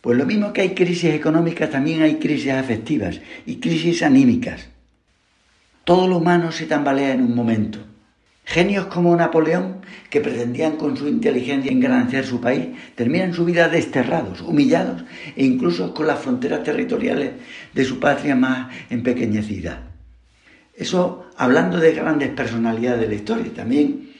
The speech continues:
hay pequeños grandes hombres que terminan sus días en buenos geriátricos, siendo visitados por sus hijos cuando pueden. Qué solos acaban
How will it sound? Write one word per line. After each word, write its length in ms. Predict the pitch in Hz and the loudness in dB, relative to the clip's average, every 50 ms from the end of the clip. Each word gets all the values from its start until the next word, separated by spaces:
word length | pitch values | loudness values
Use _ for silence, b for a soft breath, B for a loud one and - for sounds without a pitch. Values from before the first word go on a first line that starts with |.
| B B B B B B B B B B B _ | B B B B B B B B B B B _
hay 160 | - - 107 | -8 -8 -8
pequeños 500 | 110 - 113 110 135 127 120 127 127 123 | -4 -4 -4 0 0 0 0 0 0 0
grandes 320 | 123 131 131 127 127 123 | 0 0 2 4 4 4
hombres 360 | 127 151 - - - - - - B B B B B B B | 6 6 4 4 4 2 0 -2 B B B B B B B
que 120 | _ - 131 | _ -2 0
terminan 480 | - 175 - 135 151 165 175 170 170 | 2 2 2 2 2 4 2 2 2
sus 180 | - - 143 - | 0 -2 -2 0
días 340 | - - 160 156 160 - - B B B B B B B B - _ | 0 2 2 2 0 -2 -6 B B B B B B B B -14 _
en 180 | - 127 120 123 | -2 0 0 0
buenos 320 | 135 131 127 151 147 - | 2 2 2 2 0 2
geriátricos, 840 | - 131 120 123 123 147 - - 120 123 123 - 131 127 123 - B B B B B B B B | 2 4 6 6 6 6 6 4 2 -2 -2 0 -2 -2 -2 -4 B B B B B B B B
siendo 360 | - - 160 160 151 151 143 | 0 4 4 4 6 4 2
visitados 540 | 143 131 110 127 120 - 147 139 135 127 131 | 2 2 0 -2 2 4 4 4 4 2 0
por 160 | - 135 110 | -2 -4 -4
sus 200 | 107 107 104 123 | -4 -6 -2 -2
hijos 300 | 131 123 127 123 117 101 | 0 0 0 -2 -2 -2
cuando 300 | - 120 113 104 104 92 | -2 -2 0 0 -2 -2
pueden. 520 | 87 123 123 87 85 80 80 - - - - _ _ _ _ _ _ _ _ _ _ _ _ _ _ _ _ _ _ _ _ _ _ _ _ | -2 -4 -4 -4 -6 -8 -10 -12 -16 -20 -20 _ _ _ _ _ _ _ _ _ _ _ _ _ _ _ _ _ _ _ _ _ _ _ _
Qué 160 | - 147 147 | 2 2 2
solos 460 | - - - 147 143 147 143 - - | 2 2 2 2 2 4 2 0 0
acaban 760 | 143 131 127 139 135 131 127 127 127 123 127 - B B B | -2 -4 0 2 2 4 6 6 6 6 4 0 B B B